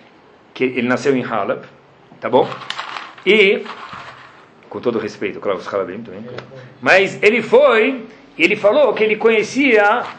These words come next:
tem uma sinagoga grande em Halab, como chama? Kbir lá, o Knissa Kbir, a sinagoga grande de Halab. E a casa dele também, ele lembra que era uma casa grande.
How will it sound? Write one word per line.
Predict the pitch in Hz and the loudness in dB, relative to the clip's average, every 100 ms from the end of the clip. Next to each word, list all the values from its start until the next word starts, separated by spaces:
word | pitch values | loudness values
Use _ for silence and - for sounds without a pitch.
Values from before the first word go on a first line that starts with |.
| - - | -20 -2
tem | 214 233 | 2 4
uma | 220 | 4
sinagoga | - 214 208 - 220 214 | 2 2 2 4 6 4
grande | 160 190 185 147 | 4 2 2 -2
em | 160 | -6
Halab, | - 151 151 | 2 4 4
como | 147 190 | 2 -2
chama? | 180 165 165 190 240 - - - - - _ _ - - - | 2 4 6 4 0 -4 -18 -20 -20 -20 _ _ -20 -20 -14
Kbir | - 175 240 156 | -2 4 4 4
lá, | 156 123 | 4 4
o | - | 0
Knissa | 175 226 208 185 | 0 0 0 0
Kbir, | 151 202 160 127 | 0 -2 -2 -4
a | 117 | -8
sinagoga | 185 185 190 226 208 | -2 2 4 4 4
grande | 220 247 196 | 4 2 2
de | 202 | 2
Halab. | 170 180 139 92 82 - - - - - - - | 4 4 4 -2 -10 -18 -20 -20 -20 -20 -20 2
E | 170 | 4
a | 180 | 4
casa | 269 302 240 | 4 4 4
dele | - - 269 | 4 2 2
também, | 254 226 202 196 226 | 2 2 4 2 2
ele | 254 | 0
lembra | 302 339 214 | 0 2 4
que | 302 | 4
era | |
uma | 202 - | 4 4
casa | 202 190 240 | 4 2 2
grande. | 294 349 277 135 - | 2 2 -2 -6 -10